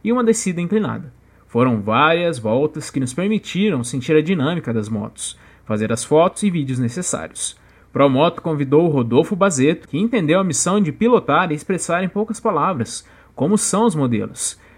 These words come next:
Vamos às avaliações do Rodolfo. Gás Gás E C duzentos e cinquenta dois mil e vinte e um.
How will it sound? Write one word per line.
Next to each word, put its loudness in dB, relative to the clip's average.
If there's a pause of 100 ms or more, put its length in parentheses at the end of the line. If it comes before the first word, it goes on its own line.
(140)
Vamos 2
às 0
avaliações 2
do 0
Rodolfo. -2 (240)
Gás 2
Gás 0 (280)
E 2
C 2
duzentos -2
e -4
cinquenta -2
dois -2
mil -2
e -4
vinte -6
e -8
um. -8